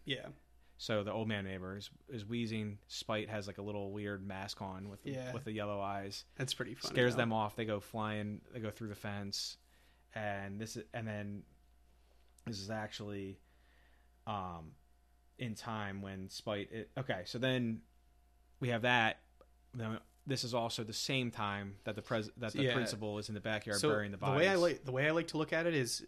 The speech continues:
Speaker 1: when they filmed the neighbor poisoning that kid in the beginning, they were also filming the old guy at the exact same time. So, like, while this is going on, assume that the neighbor is killing a kid next door.
Speaker 2: Yeah.
Speaker 1: And it's literally the exact same time,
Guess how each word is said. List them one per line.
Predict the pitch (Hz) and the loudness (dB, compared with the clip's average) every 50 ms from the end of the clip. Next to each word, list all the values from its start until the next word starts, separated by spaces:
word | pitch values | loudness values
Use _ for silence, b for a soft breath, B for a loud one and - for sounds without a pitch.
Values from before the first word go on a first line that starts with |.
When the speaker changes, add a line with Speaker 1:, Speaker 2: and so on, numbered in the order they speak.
| - - - _ - - | -14 -18 -20 _ -20 -12
Speaker 1:
when | - 135 135 131 131 | -4 0 2 4 6
they | 131 127 | 6 4
filmed | 127 - - 151 143 147 147 147 139 | 4 2 4 6 6 8 8 6 4
the | 131 131 127 | 4 2 0
neighbor | 120 120 120 120 123 123 135 127 127 127 131 127 - - - - _ _ - - - | 0 2 2 2 2 4 6 6 6 6 4 2 -2 -10 -20 -20 _ _ -20 -18 -6
poisoning | - 131 123 120 117 120 120 120 | -2 0 0 2 2 0 0 0
that | 117 113 113 - | 0 0 -2 -4
kid | - - - 117 117 113 120 - | -4 -2 0 0 0 0 -2 -4
in | 127 120 | -6 -6
the | 117 | -6
beginning, | 110 113 107 110 110 117 127 135 135 135 135 - - - - | -6 -6 -6 -4 -4 -2 0 2 2 2 0 -4 -10 -4 2
they | 131 131 | 6 6
were | 131 127 | 6 6
also | - 120 120 123 127 - 131 127 | 6 4 2 2 4 4 2 2
filming | - - 131 127 123 123 123 120 120 117 - - | 2 2 2 2 4 4 4 2 0 -2 0 0
the | 127 | 0
old | 110 - 127 123 123 120 135 | 0 2 0 0 0 0 -2
guy | 131 117 113 110 110 110 - - | -2 0 2 2 0 -2 -2 -4
at | 123 120 | -4 -4
the | 123 120 120 | -4 -6 -6
exact | 113 113 117 117 110 107 - - | -6 -4 -2 -2 -2 0 0 0
same | - 123 117 113 110 | 0 0 -2 -4 -4
time. | - - 113 98 82 104 113 135 - b b b b b b b b b | -4 -4 -2 -2 -2 -6 -8 -10 -12 b b b b b b b b b
So, | - - 135 131 | 4 6 8 8
like, | 127 123 123 - b b b b b b - | 8 6 4 0 b b b b b b -2
while | - 131 127 | 4 4 6
this | 127 147 160 - - | 8 8 6 6 6
is | 139 | 4
going | 135 147 135 131 127 123 | 6 8 8 8 8 8
on, | 123 120 120 120 117 117 117 - _ _ - | 6 4 4 2 2 0 -2 -4 _ _ -4
assume | 139 135 - - 147 143 139 131 127 | 0 2 4 6 8 10 10 8 8
that | 127 120 117 117 - - - | 6 4 2 2 -2 -6 -6
the | 131 131 131 | 0 2 4
neighbor | 131 127 127 127 - 220 208 - 120 120 - | 6 6 6 6 4 2 0 0 0 -2 -2
is | 127 123 117 - | 0 0 0 0
killing | - - - 139 131 127 123 120 | -2 -2 2 4 4 4 4 2
a | 117 | 0
kid | - - - 120 113 117 | -2 0 -2 -2 0 0
next | 120 110 107 - - - | 0 -2 0 -2 -2 -2
door. | 123 117 113 110 110 120 - | -2 -2 -2 -2 -4 -6 -2
Speaker 2:
Yeah. | - 117 113 104 | 2 4 4 6
Speaker 1:
And | - 147 | 8 8
it's | 139 139 | 8 8
literally | 151 156 151 143 135 135 - | 8 8 10 8 8 6 4
the | 147 127 | 2 2
exact | 123 123 127 123 135 135 139 135 135 | 2 2 2 4 6 6 6 6 4
same | - - 139 127 123 120 | 2 2 4 4 4 2
time, | 123 - - 120 117 113 110 113 113 117 | 0 2 2 2 2 2 0 0 -2 -6